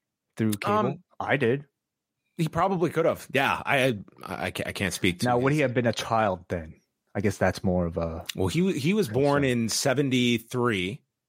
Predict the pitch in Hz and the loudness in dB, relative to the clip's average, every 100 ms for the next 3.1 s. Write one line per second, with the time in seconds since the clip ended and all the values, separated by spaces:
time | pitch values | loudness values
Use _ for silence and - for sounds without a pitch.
0 | _ _ _ - 98 101 98 92 - - | _ _ _ -2 2 4 2 -4 -12 -2
1 | - 101 131 170 160 131 117 123 117 - | 2 2 2 2 0 0 0 0 0 -2
2 | - 107 98 - 98 98 - - 90 80 | 0 0 0 0 0 -2 -4 -4 -4 -4
3 | 82 | -14